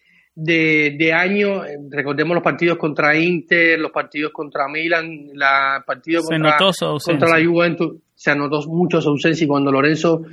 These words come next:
Speaker 1: no estaba, eh, eh, se, se, se sentía en el fútbol y los resultados. Como cuando Tammy no anotaba, no abre un partido, costaba muchísimo,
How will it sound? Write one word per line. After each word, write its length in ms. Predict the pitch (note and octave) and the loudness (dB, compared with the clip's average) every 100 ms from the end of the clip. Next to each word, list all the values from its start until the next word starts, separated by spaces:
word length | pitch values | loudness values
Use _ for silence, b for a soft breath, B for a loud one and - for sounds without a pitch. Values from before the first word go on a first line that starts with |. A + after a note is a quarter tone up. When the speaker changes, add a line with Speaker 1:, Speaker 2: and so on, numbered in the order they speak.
| B B | B B
Speaker 1:
no 200 | D#3+ E3+ | 2 2
estaba, 640 | E3 E3 E3+ E3 F3+ F3+ B B - | 2 -2 -2 0 -2 -4 B B -6
eh, 1040 | E3 D#3+ D3+ D3 C#3 C#3 C3+ C3+ B2+ A#2+ A#2 A2 - _ _ - - | -2 0 0 0 0 0 0 0 -2 -4 -8 -12 -20 _ _ -20 -4
eh, 160 | D3+ C3+ - A#2 - | -2 -2 -6 -6 -4
se, 260 | - C#3+ | 0 0
se, 220 | - D3 | 0 -2
se 160 | C3 C#3 | 0 0
sentía 360 | C3+ B2+ E3+ F3 | 0 0 0 0
en 60 | |
el 100 | D#3+ | 0
fútbol 260 | F3 F3+ F3+ | 0 0 2
y 60 | |
los 120 | D3+ C3+ | 0 -2
resultados. 680 | C3+ B2+ A#2 D#3 C#3 A2+ B B B | -4 -6 -2 0 0 -2 B B B
Como 240 | F3+ E3 D3 | -2 -2 -2
cuando 440 | D3 D#3 D3+ D3+ | 0 0 0 2
Tammy 300 | D#3+ F3 F3+ | 2 2 0
no 120 | E3+ | 0
anotaba, 640 | E3+ E3+ E3+ F3 F3+ F3+ | 0 0 0 2 2 0
no 180 | E3 D#3+ | -2 -4
abre 200 | E3 E3+ | -4 -4
un 80 | E3 | -4
partido, 560 | D#3+ C#3+ F3+ F#3 F#3+ F#3 B B | -6 -6 -4 -2 -2 -4 B B
costaba 480 | - D#3 - D#3+ D#3+ | -8 -8 0 4 4
muchísimo, 760 | E3 D3+ - E3 - F3 E3+ | 4 -2 -2 -2 0 0 0